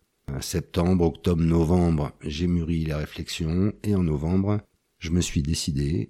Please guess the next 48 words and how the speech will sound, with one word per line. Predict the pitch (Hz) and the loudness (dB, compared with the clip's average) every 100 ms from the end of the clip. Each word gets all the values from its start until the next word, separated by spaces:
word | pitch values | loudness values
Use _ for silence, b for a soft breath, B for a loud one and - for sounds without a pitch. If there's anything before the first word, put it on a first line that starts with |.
| - | -8
j'ai | 85 | -8
commencé | - 69 78 82 | -6 -6 -4 -4
à | 69 | -2
l'annoncer, | 80 87 - 78 90 110 - | 0 0 -2 -2 0 -2 -6
et | - | -6
ça | 90 - | -6 -6
passe | - 95 - | -4 -4 -4
par | - 87 90 98 - | -2 0 0 -2 0
une | 104 90 | 2 4
demande | 82 87 98 | 4 4 4
de | 90 | 4
dispo. | 80 80 - 73 98 98 - | 0 -4 -4 -4 -4 -10 -6
Et | 82 | -2
une | 76 | -2
fois | 80 82 | -2 -4
que | |
cette | 80 69 | -6 -4
demande | 85 90 82 | 0 0 0
était | 78 | -2
posée | 78 82 76 | -6 -4 -2
sur | 85 80 | -4 -4
la | 69 | -6
table, | 67 98 120 120 _ _ _ | -4 -4 -4 -6 _ _ _
c'était | - - - | -4 -2 2
le | 113 95 | 4 2
premier | - 98 95 | 2 4 4
petit | 90 85 - | 2 -4 -4
pas. | - - - _ _ - | -8 -10 -10 _ _ -6
Et | 78 | -4
après, | 69 - | -2 -2
tout | 90 | -2
s'enchaîne, | 98 82 - 73 78 76 _ | -4 -4 -4 -6 -8 -12 _
tout | 85 | -8
se | - | -4
construit, | 80 - 82 80 104 110 | -6 -4 -2 2 4 4
donc, | 82 78 78 | 2 0 -4
euh, | 71 73 - _ _ | -6 -6 -12 _ _
tu | - | -14
passes | - 78 | -4 -4
du | 73 | -2
rêve, | 71 87 80 | 0 0 0
euh, | 78 71 73 | -2 -2 -4
à | - 80 | -4 -4
la | 78 | -2
réalité | 78 80 95 131 | 0 0 0 -2
un | 117 | -4
petit | 92 - | -4 -6
peu. | 87 | -8